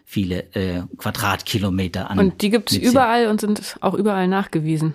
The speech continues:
Speaker 2: oder?
Speaker 1: Die gibt es nicht überall, die gibt's natürlich in den Wüsten nicht. Es gibt's, aber es gibt
Speaker 2: In allen
Speaker 1: natürlich
Speaker 2: Wäldern.
Speaker 1: in, in, in den Wäldern gibt es die und zwar eben sehr unterschiedliche. Manche dieser, äh, Mykorrhiza,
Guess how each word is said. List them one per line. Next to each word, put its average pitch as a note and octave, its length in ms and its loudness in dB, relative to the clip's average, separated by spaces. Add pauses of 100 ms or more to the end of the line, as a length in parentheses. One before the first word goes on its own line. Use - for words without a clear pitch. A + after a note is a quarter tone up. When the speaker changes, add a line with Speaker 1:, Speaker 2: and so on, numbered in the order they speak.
Speaker 2:
oder? D#3 200 -2
Speaker 1:
Die A#2+ 100 2
gibt G#3 240 0
es - 240 2
nicht G3 240 4
überall, F3+ 220 4
die B2 80 6
gibt's B2 140 2
natürlich C#3 280 4
in B2 80 6
den A#2 240 6
Wüsten D3 380 4
nicht. F#3+ 240 2
Es D3+ 120 -2
gibt's, - 240 -2
aber A#2+ 280 0
es G#2 100 -4
gibt D#3+ 140 2
Speaker 2:
In D#3 60 4
allen D3+ 80 4
Speaker 1:
natürlich F3+ 180 6
Speaker 2:
Wäldern. E3+ 300 6
Speaker 1:
in, C#3 160 4
in, B2+ 460 4
in C3+ 180 2
den A#2+ 180 6
Wäldern D3+ 340 4
gibt D#3 240 0
es F3 140 0
die F#3 160 4
und D#3+ 120 4
zwar C3 280 0
eben C3 180 2
sehr B2 220 2
unterschiedliche. C#3+ 580 2
Manche B2+ 380 2 (260)
dieser, B2 200 2 (220)
äh, A#2 300 0
Mykorrhiza, B2+ 1000 0